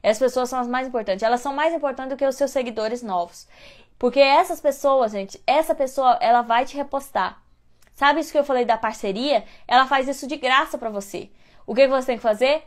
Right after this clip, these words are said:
Um atendimento bacana. É, lembra dela em outras datas, tá? Faz um pós-venda. Manda uma mensagem pra ela falando assim, "E aí, a, a sua filha gostou do pudim?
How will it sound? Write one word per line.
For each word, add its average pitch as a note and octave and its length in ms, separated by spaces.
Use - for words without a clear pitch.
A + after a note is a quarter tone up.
Um A3 100
atendimento A#3 760
bacana. A3+ 720
É, G3+ 400
lembra B3+ 500
dela G#3 420
em A3+ 160
outras C4+ 400
datas, G3+ 560
tá? F#3+ 360
Faz A3+ 280
um A#3 120
pós-venda. G#3+ 840
Manda B3+ 240
uma C4 80
mensagem B3 360
pra A#3 100
ela A3 160
falando A3 160
assim, A#3+ 220
"E C#4+ 60
aí, E4+ 320
a, A3+ 320
a A#3 40
sua D4 220
filha D4 240
gostou A3+ 460
do B3+ 120
pudim? A#3 400